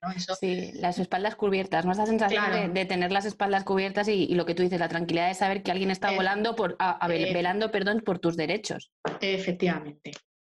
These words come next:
Speaker 2: Trayendo de vuelta esto de la conciliación familiar que hemos
Speaker 1: Ujú.
Speaker 2: hablado hace nada y que ahora tú también has dicho que es uno de los temas de las consultas más habituales con las que te estás encontrando habitualmente,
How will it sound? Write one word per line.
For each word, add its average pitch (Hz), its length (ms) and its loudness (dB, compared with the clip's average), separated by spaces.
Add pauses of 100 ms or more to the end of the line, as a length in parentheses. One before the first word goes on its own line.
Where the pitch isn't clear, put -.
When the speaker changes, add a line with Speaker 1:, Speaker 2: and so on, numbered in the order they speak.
Speaker 2:
Trayendo 214 560 2
de 220 180 2
vuelta 214 300 0
esto 202 320 0
de 196 120 0
la 185 100 0
conciliación 190 500 2
familiar 190 340 2
que 190 40 -6
hemos 175 260 2
Speaker 1:
Ujú. 214 220 2
Speaker 2:
hablado 175 320 4
hace 175 220 0
nada 175 320 2
y 165 80 -6
que 165 100 2
ahora 165 460 2
tú 180 120 2
también 170 300 0
has 170 140 0
dicho 185 260 -2
que - 60 0
es 170 100 -2
uno 170 160 0
de 170 120 0
los 170 200 0
temas 175 300 0
de 165 80 2
las 165 120 2
consultas 175 480 0
más 170 200 0
habituales 175 440 0
con 170 120 -6
las 156 120 -2
que - 120 -20
te - 80 -12
estás 165 400 -4
encontrando 170 600 -2
habitualmente, 175 880 -2